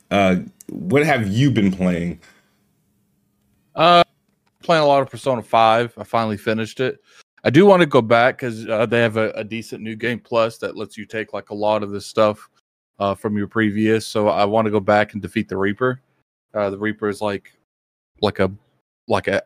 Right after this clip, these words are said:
Speaker 2: a extra boss. I wanna kill him. And there's a couple other things I wanna do, but yeah, that's, that's what the goal is right now. You know, I, I, I did boot up Lords of the Fallen a little bit. Uh, so, you know,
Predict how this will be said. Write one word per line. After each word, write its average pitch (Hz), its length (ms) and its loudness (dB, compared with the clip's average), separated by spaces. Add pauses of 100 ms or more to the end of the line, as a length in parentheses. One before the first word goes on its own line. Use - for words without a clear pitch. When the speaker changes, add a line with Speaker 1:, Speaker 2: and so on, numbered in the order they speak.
(100)
Speaker 2:
a - 200 -2
extra 107 380 0
boss. 104 400 4
I 104 60 0
wanna 98 220 -2
kill 98 260 -2
him. 107 320 -2 (640)
And 101 340 2
there's 104 180 2
a 117 40 -8
couple 151 280 2
other 131 200 2
things 131 260 0
I 127 60 6
wanna 131 240 2
do, 135 260 0
but 107 380 2
yeah, 101 220 2
that's, 120 420 -4
that's - 320 -14 (720)
what 156 260 -2
the 170 80 2
goal 151 320 6
is 110 160 2
right 101 180 4
now. 101 200 -4
You 104 100 -4
know, 107 80 0
I, 110 140 4
I, 113 380 2
I - 20 4
did 120 380 0
boot 127 200 2
up 120 300 2
Lords 117 240 -2
of 104 80 -20
the 98 80 -6
Fallen 113 420 0
a 110 40 -6
little 110 200 -4
bit. 113 340 0 (720)
Uh, 123 240 -2
so, 143 220 0
you 135 220 0
know, 131 240 0